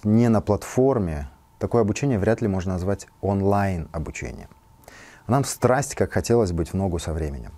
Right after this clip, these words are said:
чтобы студенты учились с телефонов, тогда и там, как им удобно. Тема моего выступления —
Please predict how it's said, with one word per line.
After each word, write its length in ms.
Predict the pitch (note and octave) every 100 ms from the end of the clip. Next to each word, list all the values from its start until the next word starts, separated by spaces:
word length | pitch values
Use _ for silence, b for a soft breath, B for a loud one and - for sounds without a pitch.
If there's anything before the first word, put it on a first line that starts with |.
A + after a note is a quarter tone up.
| - - B B
чтобы 220 | - C3+ B2
студенты 400 | A2+ B2 C3+ G2+
учились 320 | - D#2+ D2+
с 40 |
телефонов, 800 | - C#2+ - A2 A2 G2 - - b b b b
тогда 280 | G#2 G#2 C#3
и 60 |
там, 420 | A2+ A2 A2+ G#2+ A2+
как 260 | - A2+ -
им 120 | F#2
удобно. 400 | D#2+ C#2+ B1 - - - - _ _ _ _ _ _
Тема 300 | - C#3+ A#2
моего 260 | G2+ F2 F2
выступления — 680 | F2 G2 A2 D3+ C#3 F2+